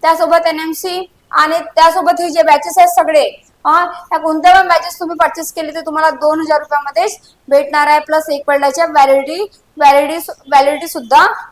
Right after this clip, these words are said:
भेटणार आहे. पण ही ऑफर तुमच्याकडे फक्त सोळा मार्च दोन हजार पंचवीस पर्यंतच आहे.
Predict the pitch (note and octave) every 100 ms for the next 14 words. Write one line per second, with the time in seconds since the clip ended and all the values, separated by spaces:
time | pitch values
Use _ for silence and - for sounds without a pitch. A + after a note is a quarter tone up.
0 | _ C#4+ C#4+ D4 D#4 D#4+ D4 C4+ D#4 F4
1 | E4+ D#4+ E4+ F4 D#4 E4 E4 E4 E4 E4+
2 | F4 F#4+ F#4+ _ _ - D#4 D#4+ E4+ E4
3 | F4 E4+ D#4+ D#4 E4 F4 E4 D4 - F4
4 | F#4+ F#4 D4 C#4+ E4 E4+ F#4 D#4 C4 -